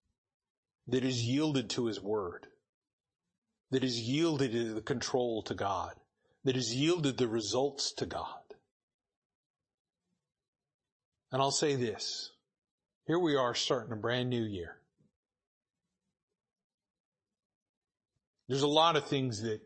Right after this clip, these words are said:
we may want to change. There's a lot of things that may happen. <sighs> It's an election year. In case you didn't realize that.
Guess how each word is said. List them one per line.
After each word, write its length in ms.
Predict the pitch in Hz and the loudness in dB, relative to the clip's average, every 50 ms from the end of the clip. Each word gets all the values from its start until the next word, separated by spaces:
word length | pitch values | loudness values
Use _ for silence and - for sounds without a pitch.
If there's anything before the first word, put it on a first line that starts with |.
| - - - | -14 -10 -6
we 160 | 117 123 127 | -4 -2 0
may 160 | 131 127 123 | 0 0 0
want 240 | 120 117 120 120 117 | 0 0 0 0 0
to 80 | 110 104 | -2 -2
change. 640 | - - - 139 127 123 123 123 127 123 120 107 113 | -2 -2 0 0 0 0 0 -2 -2 -2 -2 -2 0
There's 180 | 131 123 120 | 0 0 0
a 80 | 120 113 | 0 2
lot 200 | 113 120 127 120 | 2 4 4 2
of 100 | 113 - | 0 -2
things 320 | - - 135 127 123 113 | 0 0 0 0 0 -2
that 160 | 117 120 113 | -4 -4 -4
may 160 | 117 123 117 107 | -2 -2 -2 -2
happen. 500 | - - 131 117 - - 127 117 120 120 - _ _ _ _ _ _ _ _ _ _ _ _ _ _ _ _ _ _ _ _ _ _ _ _ _ _ _ _ _ _ - | -2 -4 -4 -4 -2 -2 -2 -2 -4 -8 -14 _ _ _ _ _ _ _ _ _ _ _ _ _ _ _ _ _ _ _ _ _ _ _ _ _ _ _ _ _ _ -8
<sighs> 80 | - - - - - - - - - _ _ _ _ _ _ _ _ _ _ _ _ _ _ | -4 -4 -2 -2 -4 -6 -8 -14 -20 _ _ _ _ _ _ _ _ _ _ _ _ _ _
It's 200 | - 160 160 - 151 | -4 -2 0 0 0
an 80 | 127 | 0
election 500 | 101 95 117 156 165 - - - 90 78 | 0 0 0 0 0 -2 -4 -6 -6 -10
year. 320 | 78 76 - - - - - _ _ _ _ _ _ _ - _ _ 143 139 135 131 _ _ _ _ _ _ _ _ _ _ _ _ _ _ _ _ _ _ _ _ _ _ _ _ | -12 -14 -14 -14 -16 -18 -20 _ _ _ _ _ _ _ -20 _ _ _ _ _ -20 _ _ _ _ _ _ _ _ _ _ _ _ _ _ _ _ _ _ _ _ _ _ _ _
In 80 | 120 107 | -8 -4
case 260 | - 160 156 143 - | -2 0 0 0 0
you 60 | 139 | 0
didn't 220 | 120 131 131 127 113 | 0 0 0 2 2
realize 440 | 120 143 147 117 104 98 92 - - | 2 2 2 2 2 0 0 -2 -4
that. 200 | 90 78 78 | -6 -6 -8